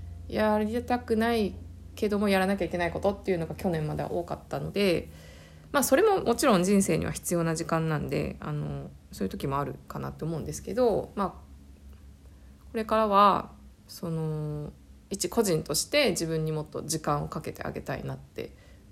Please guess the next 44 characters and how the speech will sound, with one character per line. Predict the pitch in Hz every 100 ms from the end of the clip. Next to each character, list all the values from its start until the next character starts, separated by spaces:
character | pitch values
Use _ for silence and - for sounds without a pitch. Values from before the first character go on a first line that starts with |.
| - -
思 | 240 156
っ |
て | -
ま | - 147
す | 151
ね。 | 151 190
具 |
体 | - 214
的 | 208 202
に | 190
言 | 190
う |
と、 | 180
ま | 147 143
あ、 |
旅 | 139 156
行 | 160
で | 151
あ | -
っ | -
た | -
り |
と | - -
か、 | - 302 - - - - - -
あ | 156 143
の | 139
ー、 | 139 143 139 139 143 143 - - - - - - - - -
好 | -
き | -
な | 147 127 - -
友 | 165 151
達 | 156 131 -
と | 190 180 - - - - - - -
過 |
ご | 160 147
す | - - - - - - -
時 | - -
間 | 147
だ | 139
っ | 143
た | -
り | -
と | -
か | - 330 151